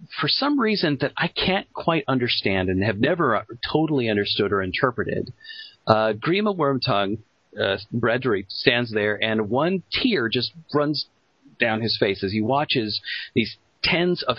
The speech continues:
thousands of newly made soldiers go off to war, uh, to, to, you know, with the purpose of wiping out mankind, essentially, in Middle Earth. And,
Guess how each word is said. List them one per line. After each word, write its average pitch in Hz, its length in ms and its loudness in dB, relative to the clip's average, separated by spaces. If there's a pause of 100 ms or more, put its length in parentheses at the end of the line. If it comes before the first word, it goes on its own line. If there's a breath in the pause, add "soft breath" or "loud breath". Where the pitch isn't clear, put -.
(120)
thousands 143 680 0
of 113 360 2
newly 123 440 2
made 113 280 2
soldiers 101 560 0
go 101 100 2
off 95 260 -2
to 107 100 -2
war, 101 460 0 (520 loud breath)
uh, 98 220 2 (100)
to, 98 280 -2 (240)
to, 92 440 2
you 123 100 0
know, 92 100 2
with 113 120 0
the - 40 -2
purpose 101 320 -2
of 92 120 -2
wiping 90 400 0
out 87 160 0
mankind, 87 500 0
essentially, - 560 -6
in 170 140 -6
Middle 170 200 0
Earth. 139 160 -2 (680 loud breath)
And, 123 380 2